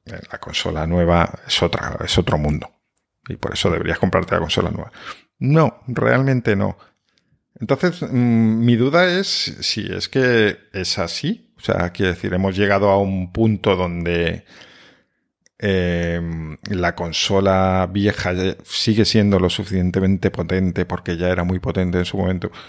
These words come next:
y no hace falta este, eh, esta velocidad de cambios de hardware. O si es que por la pandemia y por todo esto se pararon los lanzamientos, eh,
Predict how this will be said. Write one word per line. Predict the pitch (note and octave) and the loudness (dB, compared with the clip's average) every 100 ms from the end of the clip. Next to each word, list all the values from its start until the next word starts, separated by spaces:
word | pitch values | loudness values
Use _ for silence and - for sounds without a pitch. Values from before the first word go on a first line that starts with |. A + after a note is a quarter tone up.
| - - _ - | -20 -20 _ -2
y | A2 | 2
no | A2 | 6
hace | B2 B2 A#2 | 4 4 0
falta | A#2 A2 G2 G2+ G2 F#2 D#2+ - | 2 2 2 4 4 2 -2 -6
este, | G2 - - | -6 -4 -2
eh, | F#2+ G2 G2 F#2+ F#2+ F#2 - | 0 0 0 0 0 -2 -6
esta | - - | -6 -4
velocidad | F#2+ F#2 F2 G2 F2 | -2 -2 -2 -4 -4
de | F2 F#2+ | -4 -6
cambios | E2+ E2+ F2 E2+ E2 - | -6 -6 -4 -4 -6 -8
de | F2 E2 D#2+ E2 | -8 -6 -8 -10
hardware. | - - D3+ F3+ - _ _ _ _ _ | -6 -4 -4 -8 -12 _ _ _ _ _
O | - A#2 | -4 -2
si | - | 2
es | B2+ A2+ | 0 2
que | D3 | -2
por | C#3 C3 B2 | 2 2 2
la | G#2 | 2
pandemia | G#2 F#2 G#2 C3 C3+ | 2 2 2 2 0
y | B2+ | 0
por | B2+ B2+ A#2+ A#2 | 2 4 4 2
todo | C3+ B2+ C3+ | 0 0 0
esto | - D3 | -2 -6
se | D3 - - G#2+ | -4 -4 -2 0
pararon | G2 F2 E2+ G2 B2+ C3+ | -2 -4 -2 2 2 2
los | C3 B2+ | 0 0
lanzamientos, | B2+ A#2+ B2 B2 B2+ B2+ D#3+ - - _ _ _ _ | 0 0 -2 -2 -2 0 -2 -6 -20 _ _ _ _
eh, | - G2+ G2 F#2 F2 E2 E2 | -2 2 2 2 0 -2 -4